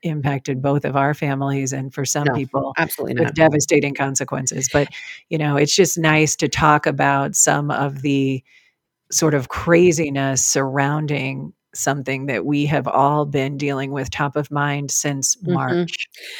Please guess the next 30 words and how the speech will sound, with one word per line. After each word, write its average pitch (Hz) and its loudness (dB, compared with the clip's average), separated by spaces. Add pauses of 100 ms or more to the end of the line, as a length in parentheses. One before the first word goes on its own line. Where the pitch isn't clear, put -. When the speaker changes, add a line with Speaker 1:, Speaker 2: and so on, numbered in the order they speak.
(140)
Speaker 2:
And 175 6 (140)
just 160 2
one 160 4
final 151 4
thought. 139 2
Uh, 135 -2
the 147 2
woman, 156 4 (120)
uh, 135 0
a 131 0
friend 170 4
of 165 4
mine 165 4
who 151 6
used 147 2
to 147 2
run 139 2
the 127 2
covid 156 4
clinic 135 2
here 143 2
locally, 131 2 (440)
when 139 2
she - 2
knew 180 8
that 147 8
we 151 6
were, 123 4
we 147 2
were, 139 6